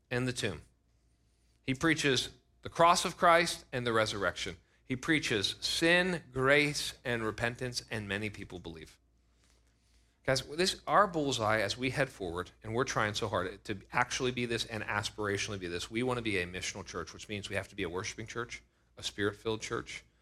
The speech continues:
We have to be open-handed as a church, and we have to have, as we see there, the right expectations as we are on mission. What does it look like for you? 'Cause there's no missional church without missional Christians. What does it look like you, for you to be committed to worship?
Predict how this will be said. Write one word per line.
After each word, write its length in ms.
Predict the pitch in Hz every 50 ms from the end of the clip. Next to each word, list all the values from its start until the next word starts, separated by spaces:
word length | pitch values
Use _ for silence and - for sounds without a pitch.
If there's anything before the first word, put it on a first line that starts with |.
| _ _ _ -
We 80 | 113 113
have 100 | 107 110
to 60 | - 113
be 260 | 110 113 110 113 110 -
open-handed 920 | 113 110 107 - 104 90 - - - - - 95 98 110 117 131 131 131 - _ _
as 200 | - 117 113 127
a 40 | 120
church, 480 | - - 127 120 123 - - - - - _ _ _ _ _ _ _ _ _ _ _ _ _ _ _ -
and 160 | 123 117 113
we 80 | 113 107
have 200 | 107 113 110 -
to 80 | -
have, 340 | 107 107 104 101 101 101 98
as 120 | 98 98 107
we 80 | 101
see 180 | - - - 104
there, 220 | 98 101 87 85 80
the 120 | 85 95
right 340 | 90 90 92 92 98 104 -
expectations 1080 | 104 92 - - - - 90 85 - - - - 92 92 - - - 71 67 - - - - -
as 260 | 92 87 90 87 95
we 100 | 95 92
are 280 | - 82 85 85 87 -
on 280 | 82 80 78 78 80 78
mission. 280 | 78 80 - - - 90
What 100 | 95 123
does 100 | 151 151
it 100 | 180 156
look 180 | 123 117 - 113
like 180 | 104 107 104
for 140 | - - 120
you? 360 | 117 131 135 110 92 98 113 - _ _ _ _ _
'Cause 80 | - 151
there's 180 | 175 170 139
no 140 | 123 107 95
missional 380 | 92 92 98 95 - - 98 85
church 280 | - - 101 95 -
without 200 | - 101 92 87
missional 260 | 90 95 - - 104 -
Christians. 320 | - 87 - - 98 -
What 60 | 120
does 100 | 139 147
it 60 | 165
look 100 | 160 143
like 180 | - 127 113 -
you, 220 | 113 110 101 95 - -
for 120 | - - 113
you 160 | 107 104 101
to 40 | 98
be 120 | 92 98
committed 260 | 95 - 107 101 95
to 60 | 98 95
worship? 260 | 82 76 - -